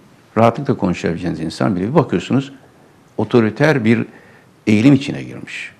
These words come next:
Ve bu otoriterlik şeye doğru ya-, bir kültür halini almış.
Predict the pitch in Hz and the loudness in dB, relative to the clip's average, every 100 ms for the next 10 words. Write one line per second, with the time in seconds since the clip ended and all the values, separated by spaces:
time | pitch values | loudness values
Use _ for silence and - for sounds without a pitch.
0 | _ _ _ - - 101 113 135 131 143 | _ _ _ -20 -2 2 6 6 6 6
1 | 131 135 120 143 - - - 117 120 107 | 6 6 4 2 -2 -6 4 6 6 4
2 | 104 92 95 - 110 - 107 98 139 98 | 6 4 2 -2 -8 -2 -2 2 2 2
3 | 73 65 60 60 - - - | -2 -6 -12 -14 -16 -16 -18